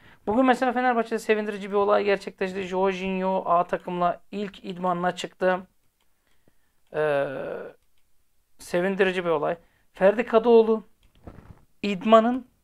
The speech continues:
tamamında takımla birlikte çalıştı. Atilla Salahi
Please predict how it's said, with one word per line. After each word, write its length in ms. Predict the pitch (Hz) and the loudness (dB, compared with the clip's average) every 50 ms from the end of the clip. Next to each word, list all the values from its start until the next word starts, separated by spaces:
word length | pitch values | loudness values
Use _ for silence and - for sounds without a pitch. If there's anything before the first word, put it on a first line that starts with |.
| _ _ - | _ _ -12
tamamında 1200 | - - - 202 208 226 226 220 226 233 240 233 233 233 226 226 233 254 254 240 226 254 254 247 | -10 -6 0 2 4 4 4 4 4 6 6 6 6 4 2 2 0 -4 -4 -4 -2 -2 -2 0
takımla 440 | - 220 - - 202 190 185 170 165 | 0 -2 -2 -2 -2 -2 -2 -2 -2
birlikte 380 | 160 160 160 - _ 196 185 | -4 -8 -10 -10 _ -8 -8
çalıştı. 520 | - - 202 196 202 190 - - - 202 202 - _ _ _ _ _ _ _ _ _ _ _ _ _ _ | -6 -4 -6 -6 -4 -8 -10 -8 -8 -8 -8 -8 _ _ _ _ _ _ _ _ _ _ _ _ _ _
Atilla 340 | - 180 - - 254 254 220 | 0 0 0 4 6 6 6
Salahi 640 | 226 - - 214 202 202 185 175 170 180 190 208 | 6 6 6 6 8 6 6 4 2 -2 -4 -8